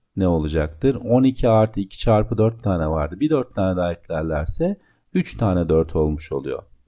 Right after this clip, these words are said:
Bu böyle devam eden, edip giden bir aritmetik dizidir.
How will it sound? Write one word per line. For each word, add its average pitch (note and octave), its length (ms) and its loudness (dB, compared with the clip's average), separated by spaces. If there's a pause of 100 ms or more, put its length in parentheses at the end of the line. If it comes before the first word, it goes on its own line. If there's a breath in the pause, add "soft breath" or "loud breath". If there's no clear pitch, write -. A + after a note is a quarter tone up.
(240)
Bu D#3 140 2
böyle C#3+ 280 8
devam C3 360 6
eden, F2+ 320 -2 (300)
edip A2+ 300 -4
giden G2 320 -2
bir D3+ 60 -2
aritmetik A2+ 600 -4
dizidir. A2 440 0